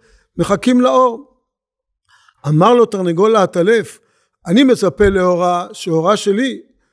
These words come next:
ואתה למה לך אורה?" הטלף זה עוף של חושך, הוא בחושך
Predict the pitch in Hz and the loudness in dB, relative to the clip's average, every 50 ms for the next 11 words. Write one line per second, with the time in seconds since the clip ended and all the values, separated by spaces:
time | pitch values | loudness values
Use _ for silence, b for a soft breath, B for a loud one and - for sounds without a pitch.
0 | _ _ _ _ - 156 143 170 175 170 - 214 220 247 240 233 240 240 247 240 | _ _ _ _ -8 -2 0 2 2 2 2 2 2 4 4 2 2 0 0 -2
1 | 247 - - 233 233 226 220 226 254 269 - - - _ _ _ _ _ _ _ | -2 -4 -4 -6 -6 -6 -6 -8 -8 -12 -12 -14 -20 _ _ _ _ _ _ _
2 | _ _ _ _ _ _ _ - 165 - - 190 170 165 160 - 185 185 220 262 | _ _ _ _ _ _ _ -20 -20 -20 -14 -10 -8 -8 -6 -2 0 2 4 4
3 | 247 233 220 - - 160 165 185 208 - _ _ _ _ _ _ _ _ - 214 | 4 2 0 -6 -14 -12 -12 -12 -12 -14 _ _ _ _ _ _ _ _ -8 -8
4 | 214 208 - - - 214 196 - - 240 247 233 - 185 156 - - - _ _ | -8 -8 -8 -6 -2 -2 -2 0 0 0 0 0 0 -6 -8 -10 -14 -20 _ _
5 | - - - _ _ _ _ _ _ - 175 220 240 226 220 180 170 196 165 - | -20 -20 -20 _ _ _ _ _ _ -6 -2 -2 0 0 -2 -2 -4 -8 -4 0
6 | 247 294 269 - 226 214 214 220 202 - - - | 0 0 0 2 2 0 0 0 -2 -8 -14 -20